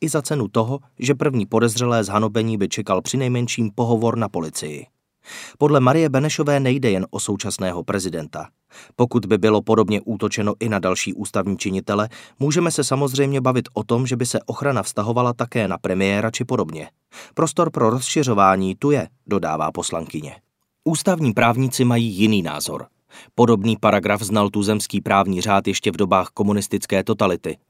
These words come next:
Po revoluci se nepoužíval. V roce devatenáct set devadesát čtyři ho ústavní soud uznal za protiústavní a o tři roky později ze Sbírky zákonů zmizel. Kdyby zákon prošel tímto parlamentem,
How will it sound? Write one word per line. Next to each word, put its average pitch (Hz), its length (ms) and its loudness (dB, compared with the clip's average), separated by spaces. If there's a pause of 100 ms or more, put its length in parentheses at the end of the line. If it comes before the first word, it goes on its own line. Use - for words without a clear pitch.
Po 143 100 2
revoluci 143 440 0
se 143 140 -2
nepoužíval. 82 720 -2 (540)
V 117 40 2
roce 123 220 4
devatenáct 156 480 0
set 147 80 2
devadesát 123 600 -2
čtyři 131 380 -2
ho 98 140 -2
ústavní 107 500 -2
soud 101 280 0
uznal 107 320 0
za 98 120 0
protiústavní 98 840 -2 (100)
a 104 160 -2
o 110 60 -4
tři - 160 -4
roky 107 240 -2
později 113 460 0
ze 98 120 -4
Sbírky 98 380 -4
zákonů 95 440 0
zmizel. 82 420 -6 (840)
Kdyby 113 240 2
zákon 107 380 2
prošel 107 340 0
tímto 107 320 -2
parlamentem, 95 720 0